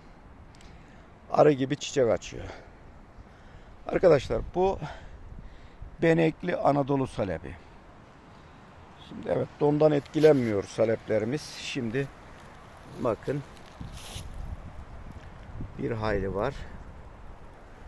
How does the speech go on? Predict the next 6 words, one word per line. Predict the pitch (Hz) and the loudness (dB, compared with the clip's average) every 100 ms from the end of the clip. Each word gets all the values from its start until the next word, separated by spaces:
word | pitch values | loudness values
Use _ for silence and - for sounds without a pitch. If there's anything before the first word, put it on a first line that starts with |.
| - - - | -16 -14 -10
Yine | 147 135 113 | -4 -2 -2
şöyle | - 120 110 | -2 0 2
görüyoruz | 113 113 107 98 101 - - 123 - | 2 2 2 0 -2 -10 -14 -12 -10
arkadaşlar. | 107 95 92 - 104 113 - - - - - - - - - - - - - - - - - - - - - - | -8 -6 -6 -4 -6 -6 -10 -18 -18 -16 -16 -18 -20 -18 -16 -16 -18 -18 -20 -20 -20 -20 -18 -18 -20 -20 -20 -10
Ne | 104 | -8
kadar | 104 95 | -6 -6